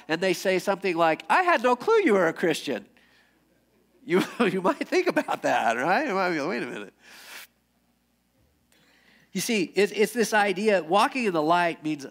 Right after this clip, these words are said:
it, it means understanding. It means seeing. It means that, that we're, we're now walking in, in the light. It, it means that we're not lost in the darkness anymore. We're not groping. You see, there, there's a thing that happens in the life of a believer, and it's, it's this.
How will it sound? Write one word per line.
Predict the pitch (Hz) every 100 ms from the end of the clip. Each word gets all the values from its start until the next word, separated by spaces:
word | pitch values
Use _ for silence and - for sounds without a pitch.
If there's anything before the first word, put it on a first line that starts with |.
| - _ _
it, | 165 180
it | 180
means | 190 202
understanding. | 175 180 165 - 151 156 151 95 _ _ _ _ _ _ _ _ _ _
It | 214
means | 277 240 175
seeing. | - - 233 247 175 147
It | 165
means | 214 214
that, | 208 185 180
that | 185 175
we're, | 190
we're | 175 180
now | 202 190
walking | 180 190 190 202 190 - -
in, | - 196
in | 196 185
the | 170
light. | 165 190 196 170 120 - - - - _ _ _ _ _
It, | - 175
it | 196
means | 202
that |
we're | 214
not | 220 202
lost | 180 196 202 208
in |
the | 180
darkness | 156 175 190 180 175 165
anymore. | 175 160 147 135
We're | 170
not | 190 156
groping. | 180 214 196 180
You |
see, | 175 226 - 269 -
there, | 226
there's | 226 233 202
a | 196
thing | - 311 277
that | 226
happens | - 196 214 214 202 165
in |
the | 151
life | 151 156 160 170
of | 151
a | 139
believer, | 139 147 156 139 127
and | 131
it's, | 135 - -
it's | 156 143
this. | - 139 170 190 -